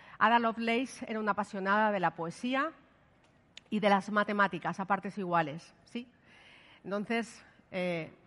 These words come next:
decía Gustav Flaubert en Busca de la palabra perfecta que la palabra humana es como una caldera rota en la que tocamos música para que bailen los osos cuando queríamos conmover a las estrellas.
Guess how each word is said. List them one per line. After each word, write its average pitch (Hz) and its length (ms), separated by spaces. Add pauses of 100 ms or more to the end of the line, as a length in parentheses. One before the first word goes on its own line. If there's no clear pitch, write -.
(480)
decía 196 340
Gustav 233 340
Flaubert 226 520
en 185 160
Busca 220 340
de 185 80
la 175 120
palabra 180 380
perfecta 196 560 (600)
que 202 120
la 180 140
palabra 196 300
humana 214 280
es 247 100
como 214 220
una 220 180
caldera 208 440
rota 190 440 (400)
en 180 120
la 185 80
que 180 100
tocamos 185 400
música 190 460
para 175 200
que 175 100
bailen 185 340
los 180 180
osos 175 440 (100)
cuando 175 340
queríamos 170 560 (320)
conmover 185 500
a 180 80
las 170 180
estrellas. 156 520